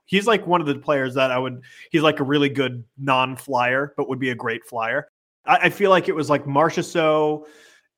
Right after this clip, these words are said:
and Fleury, and they turned out to both be stars on that team. And Karlsson and Riley Smith, they were both really good, but they weren't quite stars, even though the, their statistics went kind of insane that year.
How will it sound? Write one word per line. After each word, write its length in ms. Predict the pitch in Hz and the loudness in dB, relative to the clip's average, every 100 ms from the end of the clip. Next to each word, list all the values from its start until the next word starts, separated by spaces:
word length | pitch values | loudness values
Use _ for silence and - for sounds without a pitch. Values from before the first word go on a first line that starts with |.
| - | -6
and 280 | 151 139 135 | 0 0 -2
Fleury, 520 | - 165 165 139 127 | -8 0 4 4 2
and 100 | 131 | 2
they 180 | 151 156 | 4 4
turned 320 | 147 156 151 | 2 -4 0
out 240 | 135 135 117 | 2 0 -4
to 60 | |
both 300 | 135 139 131 | -4 -4 -4
be 140 | - 131 | -4 -6
stars 500 | 123 151 117 117 117 | -2 -2 0 -2 -4
on 160 | 117 | -6
that 220 | 113 113 - | -4 -6 -8
team. 420 | 127 117 113 117 _ _ - | -14 -12 -12 -16 _ _ -10
And 180 | 139 131 | -8 0
Karlsson 600 | 185 196 190 190 170 170 | 4 4 4 0 -2 -2
and 220 | 156 147 | -4 0
Riley 300 | 151 151 139 | 2 2 0
Smith, 680 | 131 - 175 180 175 175 - _ - | -4 -2 2 2 2 -4 -20 _ -14
they 240 | 147 170 202 | 0 4 6
were 140 | 180 | 4
both 280 | 147 165 147 123 123 - _ _ - | 4 2 2 -10 -18 -20 _ _ -4
really 360 | 190 302 180 | 2 4 2
good, 440 | 131 127 233 139 123 | 2 6 8 6 2
but 100 | 127 | 0
they 100 | 165 | 0
weren't 220 | 160 151 | 2 -2
quite 420 | - - 139 139 | -8 -2 -2 -2
stars, 540 | - - 123 127 143 143 | -8 -6 -2 0 0 -2
even 140 | 135 | -2
though 140 | 131 | -4
the, 220 | 123 127 127 _ | -4 -6 -8 _
their 140 | 139 | -8
statistics 640 | 127 - 123 123 - 131 - | -8 -10 -12 -12 -10 -10 -8
went 180 | 139 143 | -10 -8
kind 160 | 147 | -8
of 80 | 143 | -6
insane 360 | 147 139 156 156 | -8 -10 -12 -10
that 160 | 160 | -8
year. 280 | 175 180 180 | -6 -6 -8